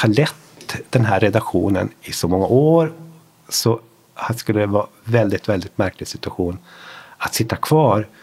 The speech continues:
utan några mandat. Framförallt för mina före detta medarbetare, jag menar, och, och, och, och även för mig. Men att, att sitta kvar utan att ha mandat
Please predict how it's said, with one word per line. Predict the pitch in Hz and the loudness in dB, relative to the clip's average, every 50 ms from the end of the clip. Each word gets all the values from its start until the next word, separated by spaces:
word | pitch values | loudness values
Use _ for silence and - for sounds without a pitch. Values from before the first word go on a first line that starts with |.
| - _ - | -20 _ 0
utan | - 117 113 - 113 104 | 2 2 2 4 2 2
några | 107 98 98 | 2 2 2
mandat. | 101 110 107 104 92 110 101 90 - - _ - - - - _ - - - - - - - - - | 2 2 2 4 4 2 2 0 -2 -10 _ -16 -16 -16 -16 _ -20 -20 -20 -20 -20 -20 -20 -12 0
Framförallt | - 143 147 143 - 175 123 78 80 - | 2 4 4 4 4 2 0 0 0 -2
för | - 101 | -2 2
mina | 110 123 131 139 120 | 2 4 4 2 2
före | - - 131 113 | 2 2 2 2
detta | 113 90 - - 92 | 2 2 0 -2 -2
medarbetare, | 92 78 65 67 71 87 123 156 180 175 - - - 80 76 | 0 0 -2 -2 -2 -2 0 0 0 -2 -6 -4 -4 -2 -2
jag | - 90 | -2 -2
menar, | 95 92 90 87 | -2 -2 -2 -2
och, | 87 90 101 101 95 - - | -4 -4 -2 -4 -4 -2 -2
och, | 117 117 - - | -2 -2 0 2
och, | 131 113 107 101 | 2 2 2 0
och | - 139 | 2 2
även | 127 107 90 85 85 | 2 2 2 0 -2
för | - - - 92 | -2 -2 -2 0
mig. | 95 113 131 135 127 110 | 2 2 2 2 2 2
Men | 107 107 110 | 2 2 2
att, | 107 107 - - | 0 -2 -4 -6
att | 120 120 - | -10 -10 -8
sitta | - - 143 135 - 131 | -4 -4 -4 0 -2 -4
kvar | - - 107 101 104 113 131 - - - - - | -2 0 0 2 4 4 2 0 -4 -16 -14 -4
utan | - 117 120 - - 95 92 95 | -4 -4 -2 -2 -2 -2 0 0
att | 90 - - _ - - - - | -2 -4 -8 _ -20 -18 -16 -12
ha | - - - 98 90 | -6 -2 0 2 2
mandat | 101 101 101 110 147 143 - - - - _ - - - | 2 2 2 2 2 0 -2 -6 -12 -20 _ -18 -18 -18